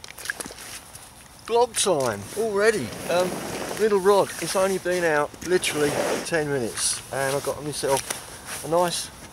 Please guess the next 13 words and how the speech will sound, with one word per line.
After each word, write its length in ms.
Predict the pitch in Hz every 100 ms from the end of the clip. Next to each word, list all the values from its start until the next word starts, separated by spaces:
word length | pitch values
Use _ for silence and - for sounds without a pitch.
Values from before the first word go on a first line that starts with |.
| - - - -
little 300 | 170 147 147 131 -
fat 360 | - - 151 - - -
bar 360 | 135 131 131 117 - - - - - - - -
of 100 | 117
January 500 | 143 139 131 131 123
gold. 340 | 110 127 104 95 90
It's 260 | - - - - - -
typical 340 | 196 160 147
for 160 | 131 139
this 300 | 143 - - - - -
sort 260 | - 156 127
of 60 | 135
lake. 180 | 151